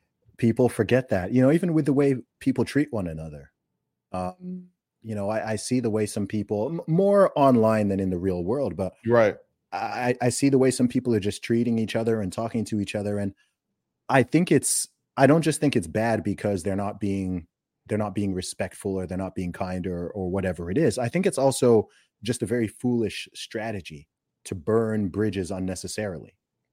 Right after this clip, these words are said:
Speaker 2: I agree.
Speaker 1: Right? So, so say, for example, there might be someone just out there who, I don't know, they just wanna troll on Twitter and they just start, like, attacking you randomly. They start randomly insulting you. They start randomly insulting.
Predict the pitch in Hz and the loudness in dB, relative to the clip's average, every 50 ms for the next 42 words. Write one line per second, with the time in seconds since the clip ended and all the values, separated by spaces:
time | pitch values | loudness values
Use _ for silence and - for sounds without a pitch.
0 | _ _ _ - 98 104 110 113 107 127 135 110 117 120 - _ _ _ _ _ | _ _ _ -8 -4 -4 -4 -2 0 0 2 2 0 -2 -4 _ _ _ _ _
1 | _ - - - 131 131 131 - - 143 131 - - 180 180 175 170 160 139 120 | _ -10 0 2 2 2 2 4 4 4 4 4 2 0 0 0 2 2 2 2
2 | 135 131 127 - - 101 117 123 131 127 120 123 123 110 - - 120 117 110 101 | 2 0 0 0 -2 -2 0 0 0 -2 -2 -2 -4 -4 -4 -2 -2 -2 -2 -2
3 | 104 - - 113 107 104 - 104 98 95 95 107 101 101 101 98 92 - _ _ | -4 -2 -2 -2 -2 -2 -4 -4 -6 -2 -2 -2 0 0 0 -2 -2 -4 _ _
4 | _ _ _ _ _ - - 156 143 110 98 95 98 95 107 104 107 120 120 117 | _ _ _ _ _ -2 0 2 2 2 0 0 0 0 0 -2 0 -2 -4 -4
5 | 104 92 - 123 110 104 101 92 92 90 - 104 95 95 92 95 104 107 113 127 | -4 -4 -2 -2 0 0 0 -4 -4 -4 -4 -4 -4 -4 -4 -4 -4 0 0 -2
6 | 123 - - 131 117 113 113 107 95 90 85 _ - - 110 - - 127 117 107 | -2 0 0 0 0 0 -4 -8 -8 -10 -12 _ -16 -14 -12 -4 -2 -2 -2 -2
7 | - 113 98 92 95 104 98 90 92 98 98 92 90 87 85 92 107 123 120 - | -4 -4 -4 -2 -2 -2 -2 -2 -2 -4 -4 -6 -6 -6 -6 -2 -2 -2 0 2
8 | 143 127 123 127 120 117 110 110 104 98 90 - 113 104 - - 104 101 104 90 | 0 2 2 2 2 2 2 0 0 -2 -2 -4 -6 -6 -4 -4 -4 -4 -4 -4
9 | 95 90 - - 113 104 110 107 104 104 101 98 95 - - 101 98 | -6 -8 -4 -4 -4 -2 -2 -2 -2 -2 -4 -4 -4 -4 -6 -6 -6